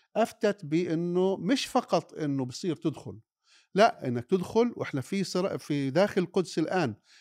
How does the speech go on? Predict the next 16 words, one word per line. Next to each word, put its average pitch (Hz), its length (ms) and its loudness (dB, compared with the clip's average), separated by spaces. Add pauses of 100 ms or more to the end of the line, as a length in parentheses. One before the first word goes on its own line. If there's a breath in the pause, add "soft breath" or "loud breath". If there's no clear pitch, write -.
(140 soft breath)
منذ 151 240 2
عام 156 300 2
ألفين 185 260 0
وخمستاش 151 600 0
في 135 140 -2
معركة 175 380 -2
حامية 190 420 0
الوطيس 196 500 -2 (320 soft breath)
في 160 120 0
موضوع 156 360 4
إنه 135 120 4
بدخل 226 440 4 (380)
بيعمل 151 360 4
بسموه 170 400 0
سجود 143 440 2
ملحمة، 196 500 2